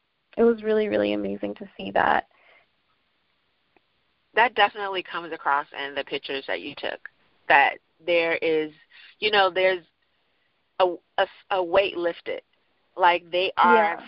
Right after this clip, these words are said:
Speaker 2: free in their, and kinda, like, their movements and their existence. And I think that,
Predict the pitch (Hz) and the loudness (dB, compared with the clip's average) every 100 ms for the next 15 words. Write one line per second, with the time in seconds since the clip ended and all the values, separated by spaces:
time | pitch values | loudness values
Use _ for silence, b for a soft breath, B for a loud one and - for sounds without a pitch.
0 | - 190 180 175 170 - 165 160 156 156 | -16 -12 -10 -8 -10 -12 -14 -14 -12 -6
1 | 147 143 131 - _ 165 160 - 165 165 | -2 -2 -2 -6 _ -14 -12 -10 -8 -4
2 | 165 160 170 160 160 175 170 170 165 - | -4 -4 -8 -12 -10 -10 -8 -6 -8 -10
3 | 160 160 160 151 143 160 185 - 139 - | -14 -6 -6 -6 -4 -2 -2 -4 -14 -14
4 | _ B B B B - 175 175 165 165 | _ B B B B 0 2 4 2 0
5 | 156 - 190 247 233 190 | -2 0 0 -2 -8 -8